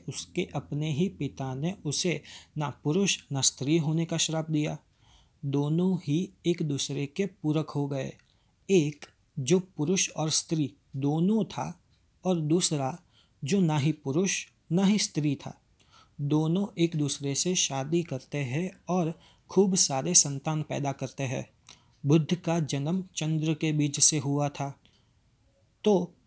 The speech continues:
वो अपने वंश का नाम चंद्रवंशी रखता है। जहाँ आगे चलते महाभारत के पात्र जन्म लेते हैं, जबकि सुद्युम्न, जो कि मनु के बेटे हैं,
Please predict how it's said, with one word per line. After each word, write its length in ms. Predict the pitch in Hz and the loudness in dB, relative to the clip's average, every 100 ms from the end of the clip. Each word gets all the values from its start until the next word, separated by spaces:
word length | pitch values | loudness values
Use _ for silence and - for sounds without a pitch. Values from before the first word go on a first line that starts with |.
| 139 | 0
वो 160 | 160 | 0
अपने 420 | 202 160 160 165 180 | 2 0 0 2 2
वंश 380 | 135 156 175 | 2 2 2
का 180 | - 147 | 0 -2
नाम 280 | 139 135 185 | -4 -2 -2
चंद्रवंशी 760 | 185 185 180 175 170 165 - 165 | -2 0 2 2 2 0 0 0
रखता 360 | 147 - 151 | -2 -4 -4
है। 220 | 131 135 - _ _ _ _ _ _ _ _ - | -4 -6 -10 _ _ _ _ _ _ _ _ -12
जहाँ 540 | 127 131 143 139 190 - | -4 -2 0 2 0 -2
आगे 380 | 139 139 139 156 | -4 -4 -2 -4
चलते 600 | 156 147 160 - 139 170 - _ - | -4 -6 -6 -6 -8 -8 -10 _ -6
महाभारत 680 | 131 143 180 160 139 139 139 - | 0 2 2 0 -2 -4 -8 -6
के 80 | 156 | -8
पात्र 480 | - 131 - 160 | -6 -10 -4 0
जन्म 340 | 165 143 139 143 | 0 0 -4 -2
लेते 260 | 139 131 143 | -4 -4 -6
हैं, 220 | 127 - - - - - - - | -6 -8 -12 -20 -20 -20 -16 -6
जबकि 400 | 135 160 - 196 | 0 -2 0 0
सुद्युम्न, 760 | 160 147 135 165 185 156 165 190 - - - | 0 -2 0 4 4 2 -2 -8 -14 -20 -10
जो 320 | 139 127 175 | -4 2 2
कि 440 | 180 - 143 170 180 135 | 2 -2 -4 -4 -6 -4
मनु 380 | 131 147 196 | 0 2 2
के 160 | 202 185 | 2 0
बेटे 360 | 147 127 - 123 | -2 -4 -4 -6
हैं, 240 | 123 156 | -6 -8